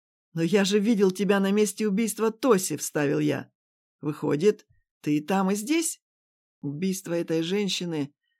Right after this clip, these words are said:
лишь крохотная надводная часть айсберга. Ты знаешь имя убийцы?» «Да», не задумываясь, ответил Федька. «Но мне не нравится, что ты меня перебиваешь». «Скажи мне только имя», взмолился я.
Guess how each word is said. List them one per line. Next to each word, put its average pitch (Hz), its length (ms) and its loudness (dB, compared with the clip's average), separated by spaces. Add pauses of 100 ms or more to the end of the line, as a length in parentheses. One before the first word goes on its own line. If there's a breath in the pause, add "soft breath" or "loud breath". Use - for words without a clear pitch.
(160)
лишь 202 300 -4
крохотная 190 640 -2
надводная 170 540 -2
часть 175 360 -2
айсберга. - 640 -4 (560)
Ты 135 160 -10
знаешь 170 340 -2
имя 185 260 0
убийцы?» 196 560 -4 (640)
«Да», 139 300 -2 (480)
не 160 100 -6
задумываясь, 170 640 -2
ответил 147 360 -6
Федька. - 480 -12 (520)
«Но 170 240 -4
мне 175 200 0
не 170 120 -2
нравится, 170 420 0
что 151 180 -8
ты 165 120 -4
меня 151 200 -2
перебиваешь». 151 720 -2 (640)
«Скажи 156 460 -8
мне 165 160 -4
только 175 280 -2
имя», 156 520 -2
взмолился 151 600 -6
я. 131 280 -6